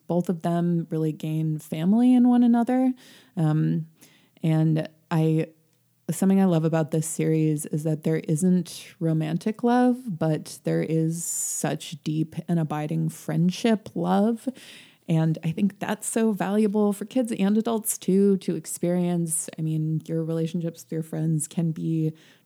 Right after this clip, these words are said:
just as rewarding as romantic relationships. And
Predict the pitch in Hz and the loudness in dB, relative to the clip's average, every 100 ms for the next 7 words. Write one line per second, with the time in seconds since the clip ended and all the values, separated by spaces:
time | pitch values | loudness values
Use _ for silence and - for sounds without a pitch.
0 | _ - 170 - 170 175 190 208 254 277 | _ -6 -6 -4 -4 -2 0 0 0 2
1 | 269 233 247 240 240 240 240 226 233 240 | 2 2 4 4 4 2 0 2 2 4
2 | 226 226 220 - 165 156 160 156 | 2 2 -2 -4 -2 0 0 0